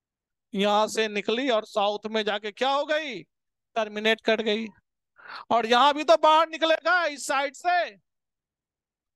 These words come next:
यहाँ भी बाहर निकल रहा है, originate कर रहा है। और यहाँ से क्या हो रहा है sir?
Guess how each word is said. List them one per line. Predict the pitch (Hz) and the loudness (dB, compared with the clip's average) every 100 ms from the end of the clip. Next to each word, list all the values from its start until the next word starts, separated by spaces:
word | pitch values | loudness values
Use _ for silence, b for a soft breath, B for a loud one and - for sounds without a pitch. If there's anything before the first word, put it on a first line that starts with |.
| _ _ _ _ _ _ _ | _ _ _ _ _ _ _
यहाँ | 214 240 | -2 -2
भी | 233 254 | -6 -4
बाहर | 226 226 240 | -2 -2 -4
निकल | 240 240 240 | -6 -4 -2
रहा | 233 226 | -2 -2
है, | 220 | -2
originate | 208 208 220 226 | -4 -6 -2 -4
कर | - 226 | -2 -4
रहा | 214 214 | -4 -8
है। | 214 - _ _ _ _ _ _ - B | -10 -20 _ _ _ _ _ _ -20 B
और | 214 226 | -2 -2
यहाँ | 220 220 262 | -2 0 0
से | 262 | -2
क्या | 254 262 | -4 -2
हो | 269 277 | 0 0
रहा | 277 277 | 0 0
है | 285 | -4
sir? | 285 311 | -4 -6